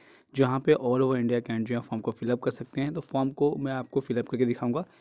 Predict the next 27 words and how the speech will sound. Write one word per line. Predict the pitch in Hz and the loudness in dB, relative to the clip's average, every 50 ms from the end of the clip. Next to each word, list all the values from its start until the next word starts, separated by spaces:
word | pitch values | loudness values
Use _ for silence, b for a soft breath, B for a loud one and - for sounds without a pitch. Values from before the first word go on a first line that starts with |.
| b b b b b b - | b b b b b b -2
इसके | 135 123 - - | -2 0 2 0
साथ | 151 - 156 139 | 0 0 -2 -2
साथ | - 156 147 | 0 -4 -6
जो | 131 123 131 131 | -2 2 2 4
भी | 131 143 139 | 4 4 4
बेसिक | 131 131 120 - - 139 | 4 4 2 2 0 0
इन्फॉर्मेशन | 131 131 127 - 127 113 117 120 - - 139 123 | 0 0 0 0 -2 0 0 -2 -2 -4 -6 -4
है | 139 135 139 139 127 | -4 -4 -4 -6 -4
जो | 123 135 120 | -2 0 0
आप | 117 110 123 | 0 0 0
लोगों | 120 117 127 | -2 -2 0
को | 135 123 | 0 -2
जानना | 117 117 107 117 123 | 0 0 -2 -2 -2
चाहिए, | 120 - - 131 151 | -2 -2 -4 -4 -2
वो | 156 139 131 | 0 -2 -2
सारी | 131 - 120 120 123 123 | 0 -2 -2 0 0 0
इन्फॉर्मेशन | 117 120 123 120 117 113 - 123 117 | 0 -2 -2 -4 -4 -2 -2 -2 0
जो | 120 120 | 0 0
है | 120 | 0
यहाँ | 107 101 101 | -2 -4 -6
पे | - 208 220 | -8 -8 -6
डिस्कस | 180 135 127 131 - - 110 - - | 0 2 2 2 2 0 -4 -4 -4
करूँगा। | - - 98 98 95 98 - B B B B B B B B B B B _ | -8 -10 -10 -10 -10 -12 -14 B B B B B B B B B B B _
चलिए | - 156 185 202 | 6 8 8 8
स्टार्ट | 208 - - 107 98 | 8 6 2 0 0
करते | - - - - - 101 | -4 -12 -16 -12 -10 -8
हैं। | 107 104 101 | -8 -8 -10